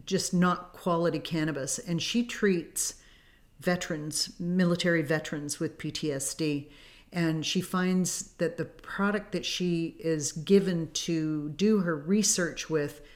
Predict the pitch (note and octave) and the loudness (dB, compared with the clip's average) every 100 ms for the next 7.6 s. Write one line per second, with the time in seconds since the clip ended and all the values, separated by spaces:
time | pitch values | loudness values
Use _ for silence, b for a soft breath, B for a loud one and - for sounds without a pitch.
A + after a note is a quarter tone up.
0 | B - F3 D#3 - F3+ E3+ E3+ D3+ - | B 2 2 2 0 0 0 0 -2 -2
1 | F3 E3 - B3 C4+ C#4+ C4 - G3+ - | -2 -2 2 0 2 0 0 0 -2 0
2 | E3 D3 E3 F#3+ F3+ D3+ D#3+ D3+ C#3+ B | -4 -4 -2 0 0 0 2 2 0 B
3 | B B B - E3 - F#3 G3 G#3 F#3+ | B B B -8 -8 0 2 4 4 2
4 | - E3 D#3+ D3+ D#3 D3 - - D3+ - | 0 0 0 0 0 -2 -4 -6 -6 2
5 | F#3+ G3 F#3+ D#3+ D3+ - - b b b | 2 2 0 0 -2 -8 -20 b b b
6 | b b - D3+ C#3 C3 - - - - | b b -12 -8 -8 -8 -16 -20 -20 -2
7 | F#3+ G3+ G#3 G3 - | 4 8 8 6 0